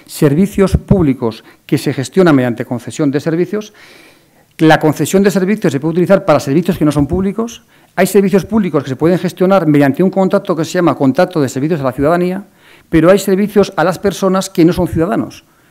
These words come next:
que están en el artículo once. Es decir, si alguien es capaz de entender este juego de, eh, contratos administrativos, con-, de servicios especiales, de servicios generales,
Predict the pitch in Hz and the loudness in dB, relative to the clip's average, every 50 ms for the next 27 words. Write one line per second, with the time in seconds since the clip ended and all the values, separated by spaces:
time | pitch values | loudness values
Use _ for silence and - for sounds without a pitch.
0 | _ _ - 135 - - 165 160 151 147 135 127 117 - 127 120 135 117 113 107 | _ _ -12 -8 -4 0 2 2 2 2 2 0 -2 -4 -8 -6 -4 -4 -4 -4
1 | 107 110 98 - - - - - - 147 147 165 147 143 180 143 - - - _ | -4 -6 -8 -10 -14 -16 -12 -8 -6 -4 -2 -2 -2 -2 -2 -4 -4 -8 -20 _
2 | _ _ _ - - - 147 156 165 175 175 160 - 180 156 175 175 156 147 135 | _ _ _ -20 -12 -8 -6 -4 -4 -4 -4 -4 -6 -4 -2 0 0 2 2 0
3 | 131 139 135 143 160 170 165 - - 147 - - 160 - - 185 185 156 143 127 | 0 0 0 0 0 0 -2 -4 -8 -8 -6 -6 -6 -2 0 0 2 2 2 0
4 | 131 131 127 - - - - - - - - - 143 135 131 - 143 139 135 165 | 0 -2 -4 -4 -8 -14 -20 -20 -20 -12 -6 -4 -4 -2 0 0 0 2 2 2
5 | 170 156 190 190 185 - - - - 165 151 151 151 147 139 - 156 143 - 175 | 2 2 2 0 0 -2 -8 -10 -6 -4 -2 0 0 -2 -2 -4 -6 -4 -2 -2
6 | 170 165 170 170 156 - - - - 156 139 135 - - 147 127 156 143 143 165 | 0 0 2 0 -2 -4 -8 -10 -6 -6 -6 -4 -4 -6 -6 -4 -2 -2 0 -2
7 | 170 170 190 180 175 - - 147 - - 131 - 151 135 117 90 95 - - - | -2 0 -2 -2 -2 -4 -8 -10 -8 -8 -6 -2 -2 -2 -2 -4 -8 -12 -16 -20
8 | _ - 160 143 - 151 151 170 165 196 180 - - 165 135 131 143 143 123 104 | _ -8 -8 -6 -4 -2 -4 -2 -2 -4 -4 -2 0 0 2 4 4 2 2 0
9 | 101 - | -4 -8